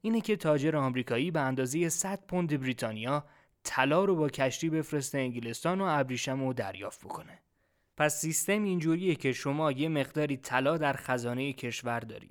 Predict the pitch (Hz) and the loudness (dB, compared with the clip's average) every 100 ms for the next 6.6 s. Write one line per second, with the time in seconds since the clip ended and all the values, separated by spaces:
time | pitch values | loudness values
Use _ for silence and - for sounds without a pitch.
0 | 135 107 185 185 156 143 147 143 156 185 | -12 -4 -4 0 2 0 0 -2 0 -2
1 | - 143 147 156 135 135 120 147 151 151 | 0 2 2 0 -2 -4 -4 -2 -2 -2
2 | 139 135 131 - 117 143 160 175 151 139 | -4 -4 -4 -4 -2 0 0 -4 -4 -2
3 | 135 127 110 117 131 - - _ - - | -4 -2 -2 -2 -4 -6 -20 _ -10 -8
4 | 185 185 165 147 135 - 135 120 139 143 | -4 -2 -2 2 0 0 -6 -2 0 0
5 | 123 131 120 123 117 113 127 135 139 120 | -2 -4 -2 -2 -4 -4 -4 -2 -2 -2
6 | - 113 110 104 101 | -4 -8 -8 -8 -10